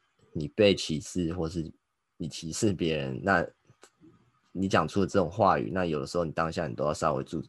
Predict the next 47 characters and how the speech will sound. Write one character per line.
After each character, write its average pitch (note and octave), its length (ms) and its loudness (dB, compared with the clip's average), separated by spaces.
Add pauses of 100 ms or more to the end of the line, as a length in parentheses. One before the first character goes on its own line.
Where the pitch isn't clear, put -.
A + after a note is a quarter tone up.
注 E2+ 240 0
意 E2 80 0
一 G#1 180 -4
下， - 320 -4 (400)
因 F#2+ 140 2
为 F#2 260 4 (880)
你 G2+ 140 -2
可 G#2 100 0
能 D#2+ 220 0
无 E2 120 0
心 F2+ 240 -2
之 E2+ 160 -8
间 D#2+ 220 -4
你 C#2+ 60 -8
就 C#2 80 -4
会 D2 80 -4
伤 D2+ 240 -6
害 D2 100 -2
到 C#2 180 -2
别 G#1+ 220 -6
人， A#1 140 -6
或 E2 160 -2
者 G1+ 200 -8
是 C#2 440 -4 (440)
别 F#2 160 2
人 F2 120 0
在 F#2 100 4
呛 F2+ 260 0
你 A#1+ 80 -6
的 B1 140 -6
时 - 80 -6
候， C#2 80 -2
你 C2+ 80 -4
还 D2+ 100 -4
搞 G#1 160 -4
不 A1 120 -8
清 D#2+ 160 -6
楚 G1+ 80 -8
状 C2+ 180 -6
况， B1+ 180 -8
那 C2+ 120 -6
这 D2 100 -8
样 C#2 80 -6
就 C#2+ 100 -10
不 - 120 -18
太 - 200 -6
好。 - 380 -12